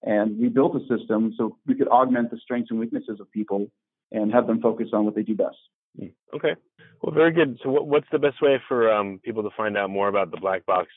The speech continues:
Speaker 2: uh, ecosystem? You know, if you want, if you're a
Speaker 1: To
Speaker 2: developer,
Speaker 1: find
Speaker 2: if you
Speaker 1: out
Speaker 2: wanna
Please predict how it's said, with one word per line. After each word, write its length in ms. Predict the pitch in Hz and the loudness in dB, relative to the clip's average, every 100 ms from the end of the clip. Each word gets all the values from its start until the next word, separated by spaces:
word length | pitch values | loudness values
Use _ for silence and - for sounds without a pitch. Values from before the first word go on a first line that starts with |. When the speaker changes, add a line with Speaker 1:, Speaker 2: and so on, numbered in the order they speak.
| _ | _
Speaker 2:
uh, 380 | 95 90 87 90 | -2 0 0 -2
ecosystem? 600 | 95 104 101 92 - 80 _ _ _ _ | -2 -4 -6 -12 -12 -16 _ _ _ _
You 100 | 92 | -12
know, 60 | |
if 100 | 80 | -10
you 100 | 92 | -4
want, 240 | 92 92 82 | -2 -2 -4
if 80 | 85 | -4
you're 120 | 87 | -4
a 40 | |
Speaker 1:
To 80 | 87 | 0
Speaker 2:
developer, 400 | 101 120 107 117 | 2 4 6 6
Speaker 1:
find 160 | 107 151 | 6 6
Speaker 2:
if 40 | |
you 80 | 156 | 4
Speaker 1:
out 120 | 175 | 4
Speaker 2:
wanna 180 | 185 | 2